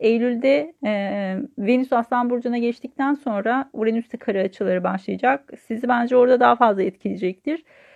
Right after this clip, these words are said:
Yükselen Aslan olduğu için de hani o dönemde bir şeyler başlatmayı planlıyorsanız, e, o Eylül, Ekim gibi böyle bir önemli, e, dinamiğiniz varsa...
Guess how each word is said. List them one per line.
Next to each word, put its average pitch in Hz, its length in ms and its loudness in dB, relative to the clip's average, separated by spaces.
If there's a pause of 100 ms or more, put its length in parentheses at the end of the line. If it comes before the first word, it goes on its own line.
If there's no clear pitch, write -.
(160)
Yükselen 262 400 0
Aslan 254 320 -2
olduğu 262 260 0
için 285 340 -6
de 269 100 -2
hani 233 220 0
o 269 160 2
dönemde 254 400 0
bir 247 40 -6
şeyler 254 380 0
başlatmayı 247 540 0
planlıyorsanız, 240 880 -2 (160)
e, 185 220 -4
o 202 340 -2 (360)
Eylül, 202 400 -2
Ekim 214 420 -2
gibi 196 260 -4
böyle 185 280 0
bir 190 160 -4
önemli, 196 680 -4
e, 185 300 -4
dinamiğiniz 190 580 -2
varsa... 226 560 -2